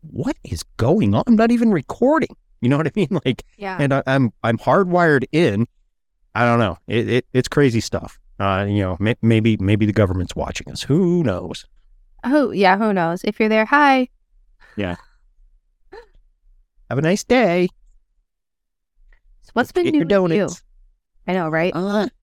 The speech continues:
Speaker 1: not much. I, uh, had to take a hiatus from, uh, my other show, but, um, other than that, uh, just grinding. Uh, I didn't think that this podcast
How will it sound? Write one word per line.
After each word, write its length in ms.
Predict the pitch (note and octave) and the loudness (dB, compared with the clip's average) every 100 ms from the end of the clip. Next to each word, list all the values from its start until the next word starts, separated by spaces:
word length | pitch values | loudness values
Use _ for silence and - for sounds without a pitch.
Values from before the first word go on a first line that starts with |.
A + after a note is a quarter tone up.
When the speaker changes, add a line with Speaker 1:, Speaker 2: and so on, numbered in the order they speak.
| _ _ _ _ | _ _ _ _
Speaker 1:
not 220 | A#3 D#4+ | 0 2
much. 380 | F3 F3+ A#3+ - | 2 0 0 0
I, 260 | D#3+ D#3 D3 | 0 2 2
uh, 260 | C#3 C3 A#2+ _ _ | 2 0 -2 _ _
had 80 | G#3 | -4
to 60 | D#3 | -2
take 220 | - F3 | -2 -2
a 40 | |
hiatus 520 | C#3 C3+ B2+ A#2 C3+ - | 0 2 2 2 0 0
from, 200 | A#2 G#2+ | 2 2
uh, 200 | G2 F2 _ | 2 -2 _
my 180 | G2+ G2+ | -2 2
other 200 | G2+ F2+ | 2 2
show, 380 | - F#2 F2+ A2 | 0 -2 0 0
but, 180 | F#2+ E2+ _ _ _ _ _ _ _ | -2 -6 _ _ _ _ _ _ _
um, 280 | G2+ F#2 F2+ - | -2 0 0 2
other 180 | C#3+ | 2
than 140 | C#3+ B2 | 2 2
that, 260 | A#2+ C#3+ - | 2 0 -2
uh, 300 | B2 A#2 A2+ | -2 0 -2
just 260 | G#2+ A2+ - _ _ - - - - - - | -2 -6 -8 _ _ -18 -16 -16 -18 -20 -6
grinding. 600 | F#2 G2 D3+ C3+ G2+ F#2+ | -2 0 2 2 2 0
Uh, 180 | F2 - | -2 -4
I 100 | G#2 | -2
didn't 380 | A#2+ C3 G#2+ - _ | 0 2 0 -4 _
think 360 | - C3+ B2+ | -2 0 0
that 200 | G#2+ F#2+ - _ G#2 F#2+ | -2 -2 -4 _ -20 -16
this 260 | G#2+ C#3 - | 0 0 0
podcast 640 | A2 G#2+ - G#2 G2+ | 0 0 -2 -2 -2